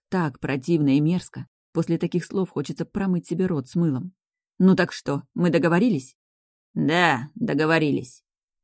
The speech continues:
Морщусь, вполне осознавая, что отец сейчас, скорее всего, бессовестно и нагло врет.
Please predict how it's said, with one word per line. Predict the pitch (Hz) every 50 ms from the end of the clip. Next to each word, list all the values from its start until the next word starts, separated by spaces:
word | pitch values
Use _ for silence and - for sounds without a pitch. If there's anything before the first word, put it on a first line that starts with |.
| _
Морщусь, | - 170 165 156 143 131 131 - 135 123 -
вполне | - - - 143 143 147 147 139 135
осознавая, | 135 - 147 131 143 139 135 151 156 143 131
что | 123 - - 143
отец | 139 135 165 160 -
сейчас, | - 151 - 165 151 -
скорее | - 151 156 160 156
всего, | 151 - - 151 160 - -
бессовестно | - 160 160 170 - - - 190 180 165 170 - 170 165
и | - - 175
нагло | 165 160 156 139 139 147
врет. | 131 139 131 127 127 _ _